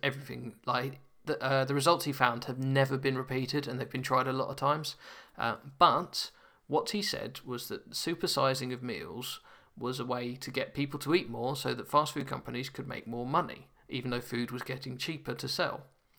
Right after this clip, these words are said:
So, and that is completely what's happened. Um,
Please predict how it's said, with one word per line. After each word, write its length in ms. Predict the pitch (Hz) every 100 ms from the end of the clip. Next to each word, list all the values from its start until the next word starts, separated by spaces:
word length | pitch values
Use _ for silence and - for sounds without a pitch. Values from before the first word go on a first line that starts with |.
| - - -
So, 200 | - - -
and 300 | 147 143 143
that 200 | 151 131
is 140 | 135 -
completely 360 | 139 143 120
what's 220 | 120 123
happened. 560 | - 170 - - 107 - - - - -
Um, 400 | - 139 131 117